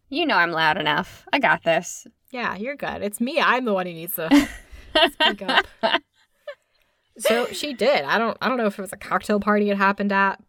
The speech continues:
Speaker 2: but she ended up with these fourteen acres, and
Speaker 1: Mm-hmm.
Speaker 2: Nikki was like, "Great, cool. I'm gonna make a sculpture garden based off of cards from a, a tarot deck."
Speaker 1: Oh, see, I would just expected a bunch of those ladies just all over a garden.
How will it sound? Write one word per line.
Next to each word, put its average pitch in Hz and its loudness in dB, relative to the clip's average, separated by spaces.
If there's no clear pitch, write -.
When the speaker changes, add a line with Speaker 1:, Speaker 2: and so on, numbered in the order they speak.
Speaker 2:
but 180 -4
she - -6
ended 208 -2
up 202 0
with 196 -10
these 185 -8
fourteen 190 -4
acres, 160 -6
and 170 -6
Speaker 1:
Mm-hmm. 202 -10
Speaker 2:
Nikki 185 2
was 196 0
like, 185 0
"Great, 180 -2
cool. 175 -4
I'm 180 0
gonna 233 0
make 180 -4
a 196 -12
sculpture 220 -6
garden 170 -4
based 190 0
off 165 0
of 185 -14
cards 151 -2
from 170 -2
a, 185 -2
a 190 -10
tarot 214 0
deck." - -10
Speaker 1:
Oh, 294 0
see, 349 -4
I 349 2
would 381 -4
just 359 0
expected 294 0
a 269 -4
bunch 254 2
of 277 0
those 226 0
ladies 185 -4
just 185 -16
all 196 -2
over 208 -4
a 180 -4
garden. 226 -2